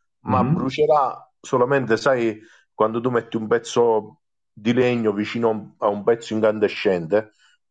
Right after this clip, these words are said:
Speaker 1: non fa
Speaker 2: Mhm.
Speaker 1: la fiamma, ma fa solo fumo.
Speaker 2: Sì.
Speaker 1: E questo è
Speaker 2: Una
Speaker 1: quello che
Speaker 2: specie di
Speaker 1: farà.
Speaker 2: classificazione di,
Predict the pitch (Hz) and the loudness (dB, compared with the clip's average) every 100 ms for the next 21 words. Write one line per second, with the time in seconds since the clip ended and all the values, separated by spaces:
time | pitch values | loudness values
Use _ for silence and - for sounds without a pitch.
0 | _ 131 156 151 131 117 143 - 113 117 | _ -2 -2 0 0 2 0 0 -4 -2
1 | 113 110 113 - - 107 101 98 92 85 | 0 2 0 0 0 0 -2 -8 -6 -8
2 | - _ _ _ _ _ _ _ _ _ | -8 _ _ _ _ _ _ _ _ _
3 | _ _ _ _ _ _ _ _ - 135 | _ _ _ _ _ _ _ _ -8 -8
4 | - - 98 - _ _ _ _ _ _ | -6 -10 -12 -14 _ _ _ _ _ _
5 | - 185 - 143 135 127 131 117 143 147 | -4 -4 0 0 2 0 2 2 2 2
6 | - 160 160 151 147 151 139 135 127 139 | 2 2 2 2 0 0 0 -2 -6 -2
7 | 135 - - 143 123 120 120 | -2 -2 -2 0 0 -4 -4